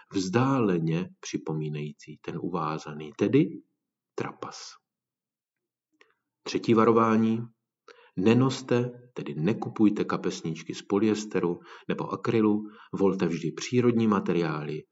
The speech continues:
vlnu, bavlnu, len či hedvábí. Hodnota je víc než cena.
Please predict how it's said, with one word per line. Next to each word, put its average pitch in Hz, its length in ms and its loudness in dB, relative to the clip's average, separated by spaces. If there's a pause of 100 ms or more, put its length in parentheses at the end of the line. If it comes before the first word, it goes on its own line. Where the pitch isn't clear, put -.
(240)
vlnu, 98 460 2 (160)
bavlnu, 82 640 2 (280)
len 80 460 -2 (180)
či 78 120 -8
hedvábí. 78 680 -6 (840)
Hodnota 113 680 0 (400)
je 73 180 -6
víc - 480 -6 (160)
než 73 240 -10
cena. 73 400 -8